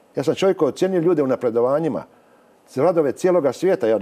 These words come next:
ja sam stvarno, kako ću reći, ugledan čovjek. I radim prema argumentima koji su svi otvoreni i sve se može reći, ali mora biti, a ne možeš me vrijeđat. Dođe neka budala pa me vrijeđa. Pa budalo jedna,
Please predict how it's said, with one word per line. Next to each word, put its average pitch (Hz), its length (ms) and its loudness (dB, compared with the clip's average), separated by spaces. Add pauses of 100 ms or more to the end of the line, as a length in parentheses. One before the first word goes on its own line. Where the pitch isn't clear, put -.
(180)
ja 107 100 -6
sam - 140 -16
stvarno, 123 360 -4
kako 147 260 -8
ću - 120 -12
reći, 90 240 -12 (580)
ugledan 113 380 -2
čovjek. 87 300 -10 (760)
I 113 100 -4
radim 170 300 0
prema 135 240 0
argumentima 135 760 -2 (680)
koji 113 200 -2
su - 140 -10
svi 233 240 0
otvoreni 220 480 0
i 139 180 -2
sve 220 200 -2
se 190 140 -2
može 175 280 2
reći, 147 320 -2 (280)
ali 104 180 0
mora 113 260 2
biti, 113 140 0
a - 20 -6
ne 131 80 0
možeš 185 160 -6
me 202 80 -2
vrijeđat. 208 420 2 (460)
Dođe 196 240 0
neka 196 180 0
budala 170 280 2
pa 170 120 0
me 165 100 2
vrijeđa. 127 340 0 (140)
Pa 147 80 0
budalo 139 420 2
jedna, 120 320 -2